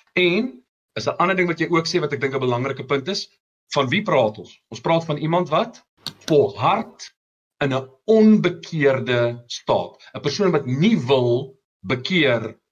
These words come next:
tot, tot die waarheid nie. Dit is, dis baie belangrik. Goed. Is daar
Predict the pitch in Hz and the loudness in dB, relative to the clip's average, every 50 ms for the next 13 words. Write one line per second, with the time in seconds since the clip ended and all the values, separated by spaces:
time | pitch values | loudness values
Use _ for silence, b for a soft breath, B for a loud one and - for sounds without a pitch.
0 | _ _ _ _ _ _ - - 120 117 120 - - - 123 120 117 113 104 104 | _ _ _ _ _ _ -4 -2 -2 -2 -4 -8 -12 -8 -4 -4 -2 -2 -2 -2
1 | 98 92 90 87 - - 90 90 110 107 123 117 120 - - - 107 110 107 104 | -4 -4 -6 -8 -10 -10 -6 -6 -4 -2 -2 -4 -4 -6 -8 -4 -2 -2 -2 -2
2 | 98 101 95 92 85 90 87 85 82 80 76 - _ _ _ _ _ - - - | -2 -2 -2 -2 -4 -6 -8 -10 -12 -14 -18 -20 _ _ _ _ _ -6 -4 -4
3 | 123 120 - - - _ _ _ _ _ _ _ _ _ _ 135 143 131 113 131 | -4 -4 -8 -16 -20 _ _ _ _ _ _ _ _ _ _ -2 -2 -2 0 0
4 | 160 151 147 139 131 120 | 0 2 2 0 0 -4